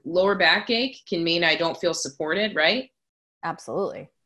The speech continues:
Speaker 1: Shoulder, anytime my shoulders get tight, I think, like, "Why do I feel like I'm carrying the weight of the world on me? Why,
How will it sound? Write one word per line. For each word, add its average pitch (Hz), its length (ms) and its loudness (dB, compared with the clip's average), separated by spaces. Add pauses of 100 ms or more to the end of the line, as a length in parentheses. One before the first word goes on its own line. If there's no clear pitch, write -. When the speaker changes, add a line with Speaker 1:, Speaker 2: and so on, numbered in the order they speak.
Speaker 1:
Shoulder, 254 640 0
anytime 269 400 2
my 214 120 4
shoulders 226 340 -2
get 165 180 0
tight, 151 280 0
I 160 100 0
think, 180 260 -2
like, 147 240 0
"Why 247 200 2
do 415 120 2
I 403 80 2
feel 320 200 -2
like 311 120 0
I'm 214 120 -2
carrying 233 400 -2
the 180 100 2
weight 175 240 2
of 214 80 0
the 185 80 0
world 160 640 0
on 147 240 -4
me? 123 300 -4
Why, 240 300 -4